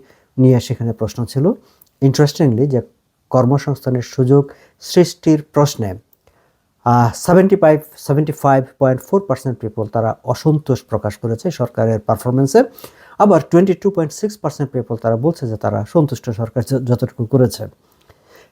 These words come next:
দ্রব্যমূল্যের যেই রে-, রেজাল্টটা এসেছে সেইটা আমার কাছে খুব ইন্টারেস্টিং মনে হয়েছে। ফর্টি পয়েন্ট ওয়ান পার্সেন্ট, it is a huge number। ফর্টি পয়েন্ট ওয়ান পার্সেন্ট people তারা মনে করছেন যে তারা, they are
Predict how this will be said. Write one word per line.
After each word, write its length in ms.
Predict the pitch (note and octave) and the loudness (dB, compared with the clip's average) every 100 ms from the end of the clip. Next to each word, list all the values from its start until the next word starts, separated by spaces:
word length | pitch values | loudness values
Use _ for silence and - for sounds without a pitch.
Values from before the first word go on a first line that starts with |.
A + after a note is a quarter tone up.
| _ _ B2+ | _ _ -2
দ্রব্যমূল্যের 880 | G2+ D#3 F3+ A3 G#3 G#3 G3+ F#3+ F#3 - C#3+ | 4 4 6 6 6 6 4 2 0 -8 -8
যেই 420 | C3 C#3+ C3+ - D3+ A#2+ | 0 2 0 -4 -8 -2
রে-, 340 | B2+ C3+ - C3 | -2 -2 -4 0
রেজাল্টটা 420 | B2+ C3 B2 A#2+ | 2 2 0 -4
এসেছে 360 | G#2 A#2 A3 | -4 -4 -4
সেইটা 300 | G#3+ G#3 G#3+ | -2 -2 0
আমার 160 | D3 B2+ | 0 0
কাছে 240 | A#2+ - | -8 -16
খুব 280 | - A#2 G#2+ _ _ _ _ _ _ _ | -8 -6 -6 _ _ _ _ _ _ _
ইন্টারেস্টিং 440 | C#3 B2+ A#2 - G#2 | 2 4 0 -2 -6
মনে 160 | G2+ | -4
হয়েছে। 280 | G#2 G2+ F#3 B3+ - - _ _ | -6 -2 0 -2 -4 -20 _ _
ফর্টি 600 | - D#3+ F#3 A3 A3 G#3+ _ _ _ - | 0 2 2 0 -4 -4 _ _ _ 2
পয়েন্ট 300 | C#3 C3+ C3 | 2 2 -2
ওয়ান 240 | C#3+ C3+ C3 | 0 2 0
পার্সেন্ট, 500 | - A2 - A2+ A2 | -4 -6 -6 -12 -10
it 60 | |
is 100 | B2+ | -6
a 80 | A#2+ A#2+ | -2 4
huge 260 | C#3 G2 G#2+ | 4 2 -4
number। 240 | G2+ G2+ _ | -4 -8 _
ফর্টি 180 | C3+ E3+ | -2 -2
পয়েন্ট 260 | D#3 B2+ A#2 | -2 -4 -2
ওয়ান 180 | B2 B2 | -4 -4
পার্সেন্ট 400 | A#2 - A2+ B2+ | -8 -10 -6 -6
people 220 | B2 D3 | -4 -2
তারা 160 | A#2+ | -2
মনে 200 | G#2+ A#2 | 0 -2
করছেন 360 | B2 B2+ - F#3+ | -2 -4 0 0
যে 240 | D3+ B2+ A2+ _ _ _ _ _ _ | 4 4 2 _ _ _ _ _ _
তারা, 180 | C3 A#2 | 2 2
they 140 | A2 | 2
are 80 | B2+ | 2